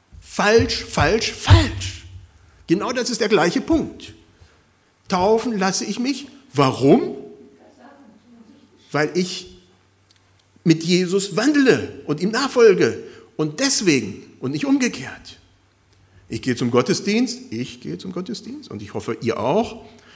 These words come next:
weil ihr die Gemeinschaft untereinander genießt, weil ihr von Gott hören wollt, weil wir angesprochen werden wollen untereinander, aber doch nicht, um dadurch, äh,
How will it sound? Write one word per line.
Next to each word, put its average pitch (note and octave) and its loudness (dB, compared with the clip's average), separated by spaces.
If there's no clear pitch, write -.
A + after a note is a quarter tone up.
weil C3+ 0
ihr C3+ 2
die C3 -8
Gemeinschaft C#3+ 0
untereinander F3 -2
genießt, F3 -4
weil B2 -2
ihr B2+ -2
von A#2 -8
Gott G3 0
hören F3+ 2
wollt, D#3+ -4
weil B2+ -2
wir C3+ -6
angesprochen F#3 -2
werden D#3 -2
wollen C#3+ -2
untereinander, F#3 0
aber D3+ 0
doch D3+ 2
nicht, - -2
um D#3 -2
dadurch, D#3 -2
äh, D3 -4